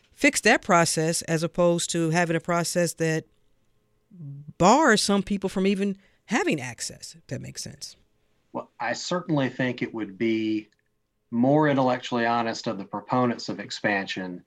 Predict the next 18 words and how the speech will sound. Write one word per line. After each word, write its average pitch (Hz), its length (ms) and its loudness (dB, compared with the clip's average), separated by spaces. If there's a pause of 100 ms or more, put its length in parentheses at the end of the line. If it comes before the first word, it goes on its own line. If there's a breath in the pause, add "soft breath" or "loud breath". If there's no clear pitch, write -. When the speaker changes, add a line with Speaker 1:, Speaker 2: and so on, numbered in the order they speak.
(300)
Speaker 2:
if - 120 -8
they 117 140 2
would 107 180 -2
propose 110 440 0
fixing 110 420 -4
it 92 120 -12
first. - 500 -8 (160)
Um, - 360 0 (460 soft breath)
you 113 80 0
know, 107 200 0
when, 110 360 0 (100)
when 123 220 2
the 117 100 2
reason 135 680 8
that 120 240 4
Medicaid 120 540 2
isn't 113 260 -2
expanded 113 840 -2